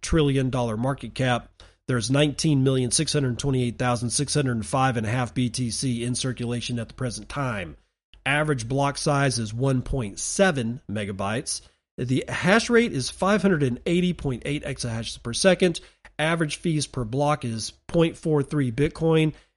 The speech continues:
And the block space percentage used by your favorite digital cats and ordinals and inscriptions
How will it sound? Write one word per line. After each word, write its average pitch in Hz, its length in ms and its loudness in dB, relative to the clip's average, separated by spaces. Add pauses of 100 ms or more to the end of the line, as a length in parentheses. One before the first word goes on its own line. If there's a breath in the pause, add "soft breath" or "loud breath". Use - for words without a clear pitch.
And 127 160 -2
the 113 80 0
block 139 360 2
space 160 380 2
percentage 147 720 0
used 147 440 4
by 107 180 -2
your 139 400 4
favorite 170 600 2 (540)
digital 196 400 2
cats 202 500 -2
and 208 120 4
ordinals 208 480 0
and 208 100 0
inscriptions 202 720 -2